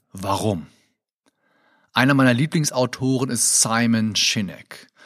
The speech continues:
Start with Why ist einer seiner extrem beliebten ted Talks.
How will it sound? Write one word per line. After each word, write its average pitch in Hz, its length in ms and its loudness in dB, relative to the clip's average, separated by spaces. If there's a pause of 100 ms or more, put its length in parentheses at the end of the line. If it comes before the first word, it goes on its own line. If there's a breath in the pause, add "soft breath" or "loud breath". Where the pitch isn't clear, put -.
(220 loud breath)
Start 143 560 4
with 123 180 2
Why 120 400 4
ist 120 140 0
einer 117 200 0
seiner 113 360 0
extrem 131 800 2
beliebten 110 580 0 (120)
ted - 300 -2
Talks. - 680 -6